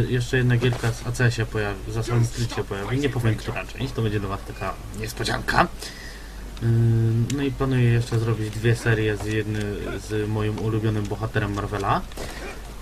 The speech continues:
Też wam nie powiem, który to, ale powinniście się zorientować, że jest najlepszy. Yy, no i co? No, kamerka oczywiście, monitor, to jak będzie kasa, zrobię, będę miał. Yy,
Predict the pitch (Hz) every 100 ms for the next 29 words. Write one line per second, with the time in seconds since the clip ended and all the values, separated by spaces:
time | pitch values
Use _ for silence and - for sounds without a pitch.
0 | - - - - - - - - - 120
1 | 117 110 107 - 104 101 - 110 104 104
2 | 101 104 104 - 110 98 101 98 104 98
3 | 104 - 107 104 101 - - - 98 156
4 | 220 - - - - - - - - -
5 | - - - - - - - - - 120
6 | 113 117 113 113 113 113 117 - - -
7 | - - - - - - - 123 135 131
8 | 123 - 101 98 - - - - - -
9 | - - 127 151 147 139 139 127 127 120
10 | 123 123 120 117 120 117 110 110 107 117
11 | 107 - 120 - 95 104 120 113 101 107
12 | 101 95 90 98 101 143 220 - - -
13 | - - - - - 127 127 127 127 127
14 | 127